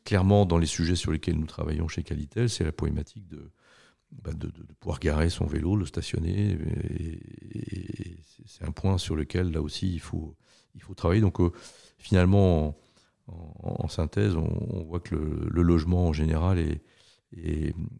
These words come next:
est au cœur, voilà, de, de, de multiples usages, euh, et donc le logement, son alentour, hein, la copropriété, et cetera. On, on a besoin de, d'un peu plus d'espace,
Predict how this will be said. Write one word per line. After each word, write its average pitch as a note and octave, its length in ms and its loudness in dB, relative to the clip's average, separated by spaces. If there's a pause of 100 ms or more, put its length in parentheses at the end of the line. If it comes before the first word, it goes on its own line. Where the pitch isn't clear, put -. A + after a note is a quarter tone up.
(320)
est - 160 -12
au E2 40 -8
cœur, G2 300 2
voilà, D2+ 200 -2
de, D2+ 280 -6
de, D#2 140 -6
de - 120 -10 (120)
multiples G#2+ 480 -2
usages, E2+ 720 0
euh, D#2 640 -2 (180)
et D#2+ 320 -2
donc D#2+ 300 -8
le E2 80 -4
logement, D#2+ 400 -2
son D#2 220 -4
alentour, E2 520 -2
hein, E2+ 60 2
la D#2+ 80 -2
copropriété, - 760 -10
et G#2 180 -12
cetera. D#2+ 280 -20
On, G2 160 0
on E2 180 0
a D#2+ 60 2
besoin E2 400 2
de, D#2 160 2
d'un D#2+ 160 -2
peu E2+ 160 0
plus G#2 400 -4
d'espace, G2+ 560 -2